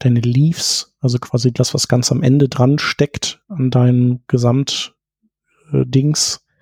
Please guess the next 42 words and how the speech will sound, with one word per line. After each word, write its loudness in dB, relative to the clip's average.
in 4
Web 0
Components 0
zu -2
bauen 2
und -2
dann 2
kann, -2
kann 2
das -2
Ganze -2
orchestriert -2
werden 0
von -10
einem -4
Angular, 2
von -6
einem, -4
äh, 4
Vue. 0
Ich -10
glaub, 0
bei 2
React, 0
das -2
muss -2
man -2
immer 0
noch 2
ein -2
bisschen 0
kneten 0
und 0
überreden, 2
dass 0
es -8
mit -4
Web -4
Components 0
zusammenarbeitet, 0
meine 0
ich. -6